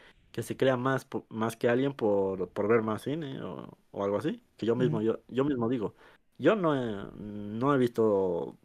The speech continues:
Speaker 1: todo el cine <laughs> que ha existido en toda, en toda la historia, porque es algo imposible.
Speaker 2: Imposible,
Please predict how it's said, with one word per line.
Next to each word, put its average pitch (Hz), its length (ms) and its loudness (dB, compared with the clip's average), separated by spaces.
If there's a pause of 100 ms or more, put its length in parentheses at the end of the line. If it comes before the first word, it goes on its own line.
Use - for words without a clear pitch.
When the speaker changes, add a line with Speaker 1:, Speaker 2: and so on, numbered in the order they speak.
(160)
Speaker 1:
todo 127 220 8
el 110 80 2
cine 117 300 -2
<laughs> - 0 -
que 120 540 0
ha 107 60 -2
existido 113 500 -2
en 104 120 -6
toda, 101 420 -2 (440)
en 113 180 -6
toda 117 260 2
la 107 120 2
historia, 131 300 4
porque 110 280 0
es - 120 -6
algo 107 240 0
imposible. 123 600 0
Speaker 2:
Imposible, 143 340 0